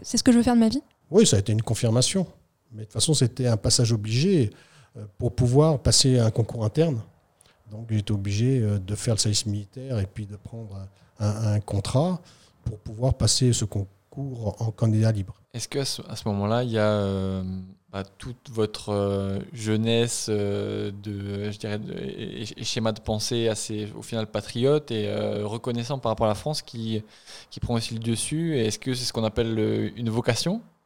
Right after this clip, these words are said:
Speaker 3: euh, qu'on suit et qu'on se dit, « Ben voilà, en fait, c'est ça que je veux faire, je veux, euh, servir la France ». Est-ce que, est-ce que c'est aussi, je dirais, lourd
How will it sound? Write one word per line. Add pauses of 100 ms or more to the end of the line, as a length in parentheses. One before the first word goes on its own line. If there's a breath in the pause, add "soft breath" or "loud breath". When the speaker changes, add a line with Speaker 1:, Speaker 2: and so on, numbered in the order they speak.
Speaker 3:
euh,
qu'on
suit
et
qu'on
se
dit, «
Ben
voilà,
en
fait,
c'est
ça
que
je
veux
faire,
je
veux, (540 soft breath)
euh,
servir
la
France ». (640)
Est-ce
que,
est-ce
que
c'est
aussi, (520)
je
dirais,
lourd